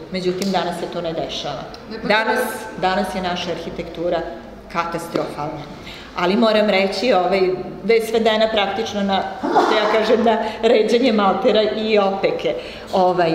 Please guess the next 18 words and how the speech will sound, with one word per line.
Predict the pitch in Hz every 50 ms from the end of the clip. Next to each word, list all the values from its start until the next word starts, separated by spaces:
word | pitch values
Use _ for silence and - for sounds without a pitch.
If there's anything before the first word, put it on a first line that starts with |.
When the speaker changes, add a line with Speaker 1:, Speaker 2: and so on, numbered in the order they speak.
| 160
Speaker 1:
nema | 175 196 202 226 233 233 214 196 185 190 -
te | 202 190
neke | 185 185 185 - 185 180
suštine, | - - 175 - - 190 175 180 175
nema | 175 180 196 196 196 190
duhovne | 175 175 196 220 208 - - 202 190 190 185 180
lepote | 170 170 165 - 175 165 165 165 - 175
u | 165 160
toj | - 165 160
arhitekturi, | 160 156 - - 160 156 160 156 - - - 185 208 247 247 247 - - - - - - - - - -
ali, | - 185 180 180 175 175 175
nažalost, | 175 180 180 180 180 185 180 170 175 170 - -
arhitektura | 180 175 175 - 180 - 185 - - - 180 175 185
je | 185 175
odraz | 175 175 175 180 180 -
nas-, | 180 175 175 - - 202 -
našeg | 202 196 185 185 - - 190
društva. | 196 180 180 170 156 - - - - 180